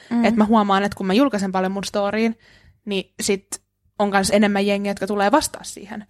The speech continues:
Speaker 1: Todellakin.
Speaker 2: Tai muut ihmiset, jotka kans on aktiivisia
Speaker 1: Mm.
Speaker 2: somessa, niin sit siitä tulee vähän semmonen, että hei,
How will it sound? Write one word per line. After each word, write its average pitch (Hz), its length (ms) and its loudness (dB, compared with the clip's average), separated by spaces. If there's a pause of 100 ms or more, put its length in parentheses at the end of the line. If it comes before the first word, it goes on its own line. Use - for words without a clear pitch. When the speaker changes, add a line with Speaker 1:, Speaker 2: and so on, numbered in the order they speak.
Speaker 1:
Todellakin. 214 520 2
Speaker 2:
Tai 214 140 2
muut 233 260 2
ihmiset, 190 320 0
jotka 185 220 -6
kans 240 280 0
on - 100 -6
aktiivisia 185 520 -8
Speaker 1:
Mm. 226 40 0
Speaker 2:
somessa, 226 420 0 (120)
niin 196 80 -6
sit 208 140 0
siitä 220 140 0
tulee 220 260 -2
vähän 226 220 2
semmonen, 220 320 -4
että 220 120 -8
hei, 185 260 0